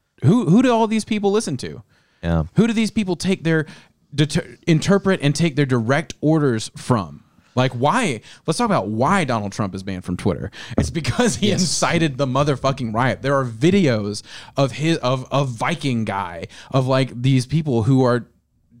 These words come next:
Speaker 1: literally trying to interpret him when he says, "Go home."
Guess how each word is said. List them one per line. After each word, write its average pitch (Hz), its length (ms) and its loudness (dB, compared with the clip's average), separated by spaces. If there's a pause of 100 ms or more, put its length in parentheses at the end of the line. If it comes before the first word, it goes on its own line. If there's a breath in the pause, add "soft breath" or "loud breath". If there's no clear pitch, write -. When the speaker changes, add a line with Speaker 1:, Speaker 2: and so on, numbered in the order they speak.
(140)
Speaker 1:
literally 170 420 4
trying 151 360 0
to 143 140 -2
interpret 127 680 -2 (340 loud breath)
him 139 240 2
when 135 120 4
he 147 100 4
says, 139 300 0
"Go 123 200 2
home." 104 480 -2